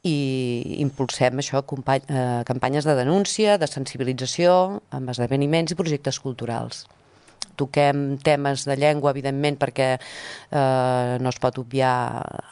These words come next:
la necessitat, eh, temes de territori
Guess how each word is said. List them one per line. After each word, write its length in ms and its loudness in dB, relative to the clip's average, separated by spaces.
la 100 -2
necessitat, 880 0
eh, 800 2
temes 240 2
de 60 0
territori 560 2